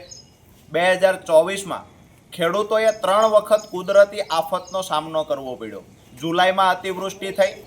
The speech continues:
ઓગસ્ટમાં અતિવૃષ્ટિ થઈ અને, અ, ઓક્ટોબર બે હજાર ચોવીસમાં કમોસમી વરસાદના કારણે ખેડૂતોના પાક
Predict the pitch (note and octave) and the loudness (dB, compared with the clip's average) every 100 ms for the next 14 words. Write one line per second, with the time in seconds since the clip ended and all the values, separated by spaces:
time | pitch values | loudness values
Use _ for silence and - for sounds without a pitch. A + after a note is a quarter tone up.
0 | - - D3+ D#3+ F#3+ F#3+ G3 F#3+ F#3 F#3+ | -20 -2 2 4 2 2 -4 -2 -2 -6
1 | F#3 F#3+ - F#3+ G3 G3+ G#3 - - F3+ | -8 -8 -10 -6 0 -2 -2 -12 -6 -2
2 | G3+ - - D3+ D#3 D#3 F3 E3+ G#3 G#3 | -2 -6 -8 -2 0 0 -2 0 2 4
3 | G3+ F#3+ F#3+ F#3 F#3+ F3 E3+ F3+ F3+ D#3+ | 4 6 4 2 -2 -2 -2 -2 -4 -8
4 | A#2 - - - - G3 G#3+ A3 G#3+ A3 | -10 -10 -20 -20 0 2 4 2 0 -4
5 | G#3 F#3+ F#3 G3 F#3+ F#3+ F3 E3+ F3+ E3+ | -2 0 2 0 0 -4 -2 -4 -6 -8
6 | E3 F3 F3 E3+ F#3 D3 D3+ | -8 -8 -8 -6 -4 -4 -6